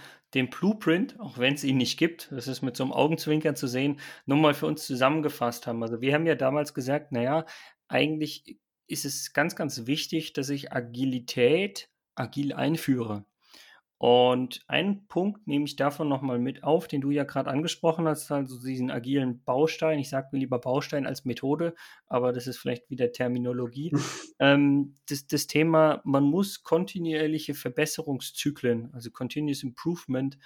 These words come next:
Speaker 1: irgendwie einbauen in die Transformation selbst. Und, ähm, das kann man eben über sowas wie eine Retrospektive, ähm, sehr, sehr gut machen. Was,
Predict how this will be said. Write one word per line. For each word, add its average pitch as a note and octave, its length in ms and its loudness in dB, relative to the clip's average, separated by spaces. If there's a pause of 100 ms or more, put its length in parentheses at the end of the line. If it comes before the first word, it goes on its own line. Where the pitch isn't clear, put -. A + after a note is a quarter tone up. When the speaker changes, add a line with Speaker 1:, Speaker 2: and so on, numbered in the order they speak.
(360)
Speaker 1:
irgendwie E3 640 0
einbauen C#3 580 2
in C3+ 360 0
die C3 120 -4
Transformation B2 800 -4
selbst. A#2+ 440 -2
Und, B2 360 -8
ähm, A#2+ 280 -8
das A#2+ 200 -10
kann - 180 -2
man D3 140 0
eben C#3 220 -2
über C3 180 -2
sowas C3 340 -4
wie C#3 60 -4
eine B2+ 140 -4
Retrospektive, C#3 880 -4 (580)
ähm, A#2 540 -2 (500)
sehr, B2 240 0
sehr B2 160 -2
gut C3+ 320 -10
machen. A#2+ 400 -6 (720)
Was, - 380 -2